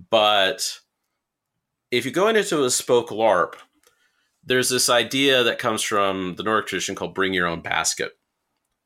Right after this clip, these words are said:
uh, meaning we're gonna drop you in a situation. There's gonna be a lot of people with a lot of goals. Go out there and do something.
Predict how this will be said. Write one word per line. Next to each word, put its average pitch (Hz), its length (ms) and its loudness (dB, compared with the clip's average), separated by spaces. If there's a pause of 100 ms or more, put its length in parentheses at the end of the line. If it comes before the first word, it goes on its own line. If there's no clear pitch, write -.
uh, 82 460 2 (1200)
meaning 98 580 0 (800)
we're 151 160 4
gonna 269 160 4
drop 151 300 2
you 143 60 2
in 123 60 2
a 107 60 2
situation. 98 720 2
There's 95 160 -2
gonna 127 120 -4
be 110 80 2
a 101 60 2
lot 117 300 2
of 123 100 0
people 110 280 -4
with 92 80 -6
a 98 40 -4
lot 87 260 2
of 82 100 -8
goals. 95 440 -2 (1040)
Go 139 280 6
out 143 260 4
there 107 760 2
and 95 280 -4 (140)
do 95 180 -6
something. - 520 -8